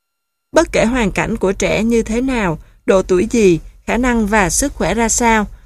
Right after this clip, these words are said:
chúng ta cũng đều phải làm việc trong mối quan hệ đối tác với gia đình.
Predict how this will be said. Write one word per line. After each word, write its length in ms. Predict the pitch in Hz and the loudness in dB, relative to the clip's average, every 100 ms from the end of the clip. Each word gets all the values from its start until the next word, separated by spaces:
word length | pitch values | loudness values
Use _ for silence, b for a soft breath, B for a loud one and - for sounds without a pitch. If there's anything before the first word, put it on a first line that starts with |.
| b | b
chúng 180 | - 285 | -4 -2
ta 160 | 302 247 | 0 0
cũng 240 | 208 214 | 0 0
đều 160 | 240 196 | 2 2
phải 160 | 175 | 0
làm 220 | 214 202 175 | -2 -2 2
việc 240 | 190 160 - | 2 2 -2
trong 220 | 214 202 | 0 0
mối 120 | 220 262 | 0 0
quan 200 | 233 202 | -2 0
hệ 200 | 180 160 | -2 -2
đối 220 | 165 - | -2 -2
tác 360 | - 233 269 | -2 -4 -4
với 240 | - 185 233 | -4 -2 0
gia 160 | 233 | 0
đình. 280 | 196 180 165 | 0 0 -2